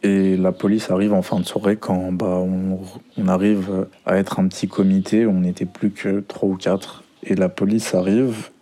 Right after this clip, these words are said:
nos contrôles et, euh, bah, mes deux potes plus âgés, eux, fumaient. Ils avaient pas, euh, des quantités astronomiques sur eux ou quoi que ce soit.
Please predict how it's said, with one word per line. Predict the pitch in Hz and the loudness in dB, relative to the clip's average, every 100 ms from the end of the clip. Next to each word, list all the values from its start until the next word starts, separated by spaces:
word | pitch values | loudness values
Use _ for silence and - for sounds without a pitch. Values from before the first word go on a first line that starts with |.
| _ 95 | _ 0
nos | 98 95 | 2 2
contrôles | 95 95 - 101 113 110 95 - - | -2 -6 -2 2 2 2 -2 -8 -4
et, | 95 92 | -2 0
euh, | 90 92 95 95 95 95 98 - - | 0 -2 -2 -2 -2 -2 -2 -4 -6
bah, | - 90 92 | -4 -4 -2
mes | 92 90 | -2 -2
deux | 92 - 98 | -2 -2 -2
potes | 95 98 95 | 0 -2 -2
plus | - 92 | -2 0
âgés, | 90 95 113 - | 2 2 0 0
eux, | 101 | -4
fumaient. | 104 - 92 92 - - - | -4 -2 0 0 -2 -14 -4
Ils | 101 90 | 0 2
avaient | 90 | 2
pas, | 90 104 | 2 2
euh, | 107 98 - | 2 0 -4
des | 120 - | -4 -2
quantités | - - 92 101 - | -2 -2 -2 -2 0
astronomiques | 92 - 92 92 92 95 | -4 -2 0 2 2 0
sur | - 98 98 | -2 0 2
eux | 101 | 2
ou | 95 | 2
quoi | 98 90 | -2 -4
que | |
ce | - | -6
soit. | 90 110 131 | -2 0 0